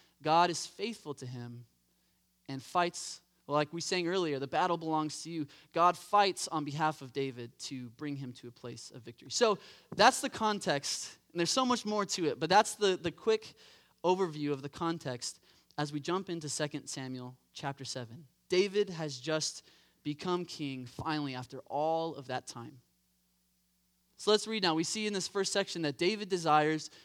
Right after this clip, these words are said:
to build a house for God. So let's read in verse one. It says, "Now when the king lived in his house, and the Lord had given him rest from all his surrounding enemies,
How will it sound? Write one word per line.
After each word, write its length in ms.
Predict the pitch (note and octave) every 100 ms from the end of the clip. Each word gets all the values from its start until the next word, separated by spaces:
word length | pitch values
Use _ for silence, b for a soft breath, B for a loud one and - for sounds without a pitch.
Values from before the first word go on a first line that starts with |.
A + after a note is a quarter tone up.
| B
to 80 | -
build 340 | C3 D#3 D#3+ A#2+
a 60 |
house 320 | B2+ C3+ C3
for 100 | -
God. 360 | B2+ C3+ B2+ C3 _ _ _ _ _ _ _ _ _ _ _
So 120 | - F3
let's 140 | E3
read 140 | F3
in 80 | D#3+
verse 220 | D3+ C#3+
one. 240 | D3+ C3 A#2 _ _ _ _ _ _ _ _ _ _ _ _ _ _ _ _ _ _ _ _ _
It 60 | -
says, 220 | G3+ E3+ -
"Now 180 | G3 G#3+
when 140 | C#4+
the 60 | C#4+
king 380 | - C4 C4+
lived 240 | A#3 A3+ G#3+
in 80 | A3+
his 160 | G#3+
house, 600 | F3 D#3 F3+ - - - - _ b b b -
and 100 | F3+
the 80 | F3
Lord 380 | F3+ G#3+ B3
had 160 | A#3+ G3+
given 240 | G3 G3+
him 200 | G3 F#3
rest 340 | F3 E3 C#3+ -
from 160 | E3
all 200 | D#3+ F3
his 180 | F#3 F3+
surrounding 500 | - E3 D#3 D3+ C#3+
enemies, 540 | C3 B2 A#2 A#2+ -